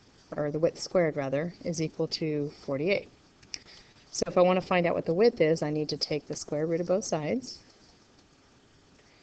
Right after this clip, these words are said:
And forty-eight, um, has a perfect square that will divide into it.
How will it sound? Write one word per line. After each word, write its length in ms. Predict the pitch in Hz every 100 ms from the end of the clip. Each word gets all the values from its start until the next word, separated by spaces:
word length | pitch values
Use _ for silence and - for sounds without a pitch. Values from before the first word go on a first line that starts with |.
| _ -
And 420 | 165 156 156 151
forty-eight, 1000 | - 185 180 180 - 180 226 - - - - _ - - _ - - _ - - _ - 170
um, 260 | 156 151
has 500 | 147 151 151 147 - -
a 140 | -
perfect 260 | 165 175 -
square 300 | - 175 170
that 120 | -
will 100 | 165
divide 320 | 160 165 165
into 280 | 165 156 180
it. 260 | 208 262